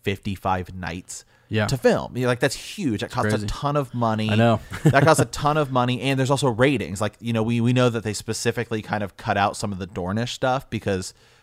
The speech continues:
Speaker 1: like, ratings did not do as well
Speaker 2: Yeah. Mm-hmm.
Speaker 1: when, with, like, the Dornish stuff. So that's just story that they're just like, "Nah, we're cut-, cutting that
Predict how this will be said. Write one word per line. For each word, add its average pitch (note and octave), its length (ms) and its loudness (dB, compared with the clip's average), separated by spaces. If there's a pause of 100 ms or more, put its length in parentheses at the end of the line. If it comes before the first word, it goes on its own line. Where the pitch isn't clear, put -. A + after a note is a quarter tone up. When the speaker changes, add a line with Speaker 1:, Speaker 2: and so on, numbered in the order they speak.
(560)
Speaker 1:
like, G#2 280 -6 (220)
ratings G#2 500 -4
did F#2+ 160 -6
not F#2 240 -4
do F#2+ 200 -4
as G2+ 100 -4
well G2+ 440 0
Speaker 2:
Yeah. C#3+ 120 0
Mm-hmm. - 320 -8
Speaker 1:
when, F#2+ 240 0
with, G#2 120 -8
like, F#2 120 -8
the F#2 80 -10
Dornish A#2 180 0
stuff. G#2 140 -4
So - 100 -4
that's C#3 160 2
just A#2+ 160 -4
story A#2+ 240 0
that F#2+ 140 -10
they're A2 120 0
just G#2+ 140 -6
like, F2 160 -10
"Nah, C3 280 2
we're A2 100 -2
cut-, - 240 -4
cutting A#2 340 4
that F2 320 -4